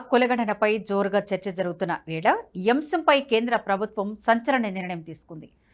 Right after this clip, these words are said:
రాబోయే జనాభా లెక్కలతో పాటు కులగణన నిర్వహించేందుకు కేంద్ర కేబినెట్ గ్రీన్ సిగ్నల్ ఇచ్చింది. కేంద్రంలో మోదీ సర్కార్ తీసుకున్న ఈ నిర్ణయంతో ప్రతిపక్షాలకు షాక్ తగలగా, కాంగ్రెస్కు మాత్రం దిమ్మ తిరిగి మైండ్ బ్లాక్ అయినట్లయింది.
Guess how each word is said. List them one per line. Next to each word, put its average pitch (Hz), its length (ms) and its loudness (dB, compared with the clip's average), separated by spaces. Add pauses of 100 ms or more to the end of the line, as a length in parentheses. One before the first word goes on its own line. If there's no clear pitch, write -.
(280)
రాబోయే 320 420 12 (120)
జనాభా 226 340 2
లెక్కలతో 196 360 -2 (120)
పాటు 175 220 4 (140)
కులగణన 262 420 6
నిర్వహించేందుకు 185 840 -4 (300)
కేంద్ర 370 280 6
కేబినెట్ 240 480 4 (120)
గ్రీన్ 277 260 -2
సిగ్నల్ 190 280 -8
ఇచ్చింది. - 300 -18 (380)
కేంద్రంలో 247 400 4 (120)
మోదీ 226 200 2 (100)
సర్కార్ 208 260 2 (100)
తీసుకున్న 196 300 -6 (140)
ఈ 240 220 0
నిర్ణయంతో 196 480 0
ప్రతిపక్షాలకు 302 720 0 (100)
షాక్ 190 260 2
తగలగా, 180 320 -2 (420)
కాంగ్రెస్కు 370 440 8
మాత్రం 320 340 2 (260)
దిమ్మ 240 220 0 (100)
తిరిగి 330 160 -2
మైండ్ 311 300 -2
బ్లాక్ 311 240 0
అయినట్లయింది. 262 460 -8